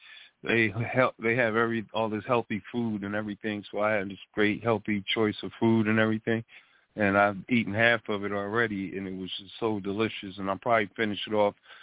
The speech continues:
either tonight or tomorrow, but just to have one great meal in a day,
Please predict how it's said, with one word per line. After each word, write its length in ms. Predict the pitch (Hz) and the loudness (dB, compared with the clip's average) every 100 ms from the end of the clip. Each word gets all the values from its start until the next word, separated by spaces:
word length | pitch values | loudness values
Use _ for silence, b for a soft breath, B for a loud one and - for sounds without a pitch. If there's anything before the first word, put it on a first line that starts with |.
| B B B - | B B B -2
either 240 | 110 101 - | -2 -2 -6
tonight 320 | 101 104 101 | 0 2 2
or 100 | 101 | 0
tomorrow, 460 | 98 101 104 101 98 | -2 0 0 0 0
but 220 | 104 98 - B B B - | -2 -2 -4 B B B -10
just 160 | 117 - | -6 2
to 100 | 117 | 4
have 240 | 120 117 | 6 4
one 240 | 104 117 117 | 4 0 0
great 380 | 101 107 120 90 | 0 4 4 2
meal 440 | 104 120 117 104 | 0 0 0 -2
in 160 | 98 101 | -2 -4
a 40 | |
day, 500 | 90 92 120 110 101 | -4 0 2 2 0